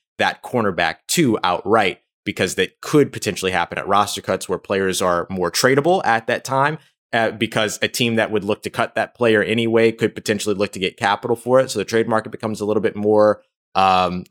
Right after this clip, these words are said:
kind of, what's the word I'm looking for? Viable, I guess, at that time. Active, I guess, is the right word. And then, of course, any type of roster cut. So definitely worth watching all of that. And finally, a couple of,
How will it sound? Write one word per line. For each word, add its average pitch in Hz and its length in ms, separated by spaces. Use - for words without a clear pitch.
kind 98 300
of, 92 340
what's - 180
the 101 60
word 90 200
I'm 90 120
looking 87 240
for? 87 260
Viable, 113 560
I 131 120
guess, 139 260
at 139 120
that 135 180
time. 135 260
Active, 135 540
I 131 80
guess, 139 240
is 135 100
the 139 80
right 135 160
word. 139 260
And 123 260
then, 110 140
of 98 120
course, 98 360
any 92 180
type 82 320
of 78 200
roster 80 380
cut. - 280
So 85 200
definitely 95 340
worth 87 220
watching 85 440
all 78 180
of 78 80
that. 127 300
And 110 160
finally, 127 320
a 117 140
couple 151 720
of, 120 400